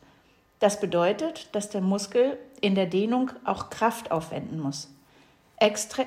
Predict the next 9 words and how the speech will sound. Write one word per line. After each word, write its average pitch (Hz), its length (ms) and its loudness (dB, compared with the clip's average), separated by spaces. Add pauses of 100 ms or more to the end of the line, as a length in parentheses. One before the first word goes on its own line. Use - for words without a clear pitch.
exzentrisch 269 760 2
bedeutet 214 440 4
also 196 280 2
ein 175 180 0
Nachgeben 240 800 0 (300)
beziehungsweise 214 920 0
Entgegenwirken, 220 920 2 (340)
ein 208 160 4
Gegenhalten. 170 800 0